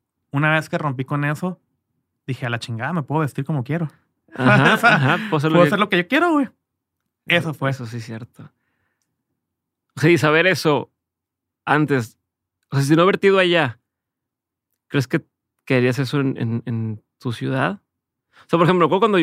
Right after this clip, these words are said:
Speaker 2: cuando platicábamos, eh, de, bueno, no sé si, lo voy a decir, lo, ya veo si lo dejo o no, pero que Sofía me decía, por ejemplo, "Ah, pues, mi esposa, cuando está en Madrid, podía comprar ropa y vestirse de alguna forma, a lo mejor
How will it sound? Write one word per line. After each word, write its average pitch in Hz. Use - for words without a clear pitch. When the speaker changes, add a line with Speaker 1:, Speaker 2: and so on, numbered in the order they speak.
Speaker 2:
cuando 143
platicábamos, 147
eh, 85
de, 82
bueno, 131
no 127
sé 147
si, 135
lo 127
voy 165
a 175
decir, 170
lo, 160
ya 151
veo 147
si 143
lo 143
dejo 135
o 139
no, 135
pero 131
que 135
Sofía 120
me 135
decía, 127
por 123
ejemplo, 120
"Ah, 165
pues, 127
mi -
esposa, 120
cuando 120
está 123
en 131
Madrid, 131
podía 120
comprar 127
ropa 127
y 131
vestirse -
de 135
alguna 127
forma, 127
a 127
lo -
mejor 123